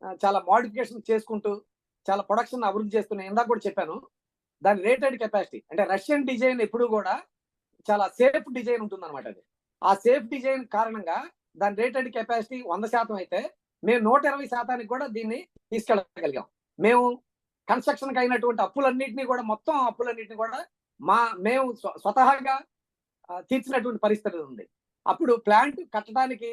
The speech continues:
అయిన ఖర్చు దగ్గర దగ్గర ఎనిమిది వేల కోట్లు అయిందండి ఆహ్, ప్రారంభంలో. అయితే ప్రభుత్వం ఇచ్చింది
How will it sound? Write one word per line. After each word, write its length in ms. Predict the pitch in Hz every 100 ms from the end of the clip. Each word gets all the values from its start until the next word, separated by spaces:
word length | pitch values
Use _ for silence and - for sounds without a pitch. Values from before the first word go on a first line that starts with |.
| 233
అయిన 220 | 180 214
ఖర్చు 300 | 208 202 233
దగ్గర 240 | 226 196 226
దగ్గర 240 | 226 196 202 - _ _ _ _
ఎనిమిది 300 | 170 240 269 254
వేల 220 | 247 240 226
కోట్లు 300 | 240 269 254
అయిందండి 340 | 180 143 110 _ _ _ - 151
ఆహ్, 180 | - - -
ప్రారంభంలో. 520 | 127 202 226 208 139 - _ _ _ -
అయితే 340 | 165 262 285 262 214
ప్రభుత్వం 480 | 214 269 - 370
ఇచ్చింది 400 | 285 214 247 233